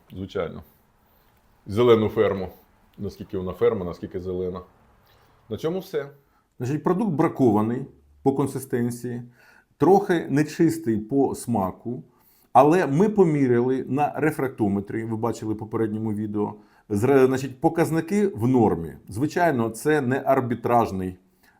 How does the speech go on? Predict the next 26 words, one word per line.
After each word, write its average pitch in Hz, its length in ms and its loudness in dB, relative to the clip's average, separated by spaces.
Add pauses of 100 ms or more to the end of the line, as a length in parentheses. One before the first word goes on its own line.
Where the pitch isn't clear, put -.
(100)
е, 95 220 -2
хроматографічний 113 880 0
метод, 123 400 -6 (220)
але 214 240 0
зараз 208 340 0
у 175 40 0
вас 170 240 0
є 185 100 0
можливість 143 640 0
проголосувати 127 1040 2 (300)
за, 120 520 4
е, 101 520 2
якийсь 123 440 -2 (220)
із - 200 -8
цих 139 300 -2
сімнадцяти 131 600 -2
зразків. 104 540 -2 (220)
Зараз 113 280 0
я 120 80 0
їх 110 140 -4
виведу 113 340 -2
на 113 160 -4
екран. 110 420 -8 (400)
Е, 120 400 6 (200)
ви, 123 260 4 (920)
е, 98 40 -2